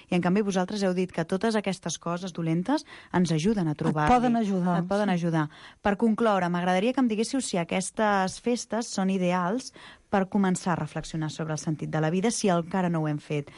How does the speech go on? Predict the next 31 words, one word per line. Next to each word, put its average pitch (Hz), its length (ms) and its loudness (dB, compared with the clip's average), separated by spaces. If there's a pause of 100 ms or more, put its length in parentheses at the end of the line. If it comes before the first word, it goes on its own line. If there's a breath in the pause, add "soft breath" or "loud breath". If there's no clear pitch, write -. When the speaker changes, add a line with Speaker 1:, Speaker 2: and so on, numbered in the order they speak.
(200 loud breath)
Speaker 1:
perquè 175 160 2
anem 185 180 2
tan 220 180 2
ràpid 185 380 -2
a - 40 2
la 165 60 2
nostra 165 240 -2
societat 175 560 -2 (200 loud breath)
que, 190 100 -2
igual 185 160 4
que 202 80 0
els 208 100 0
filòsofs 185 480 2
grecs 170 280 -4
potser 170 260 -6
sí 175 160 -6
que 185 80 -2
es 170 80 0
dedicaven 170 480 0
matins 165 320 0
i 175 60 0
matins 165 340 0
a 156 80 -2
pensar-hi, 156 540 2 (320 loud breath)
potser 202 320 0
ara 165 320 2
gent 165 360 2
que 170 60 -4
ens 160 120 2
està 180 160 -4
escoltant 208 520 0